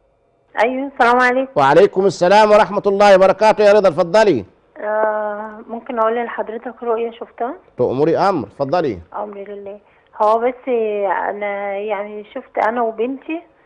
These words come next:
Speaker 1: إن أنا في مكان، المكان ده كان قديم يعني، فأنا عمالة أكنس وأروق فيه ونضفته تمامًا. بعد كده لقيت، آه، زي صف حنفيات كده،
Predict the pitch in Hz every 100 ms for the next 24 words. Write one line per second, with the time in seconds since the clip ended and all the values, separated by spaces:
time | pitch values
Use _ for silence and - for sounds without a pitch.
0 | _ _ _ - 202 220 240 - 240 254
1 | - 220 220 247 277 269 240 214 208 208
2 | 202 254 247 262 254 208 220 202 220 190
3 | 196 190 208 - 240 226 220 220 240 247
4 | - 240 240 240 233 226 208 220 240 226
5 | - 233 277 381 _ _ _ _ _ _
6 | _ 196 202 202 214 214 208 254 254 -
7 | 226 220 214 240 285 294 240 196 202 214
8 | 226 233 202 233 226 _ 233 214 202 196
9 | 196 202 196 - 240 247 254 220 202 -
10 | 202 220 240 - 247 302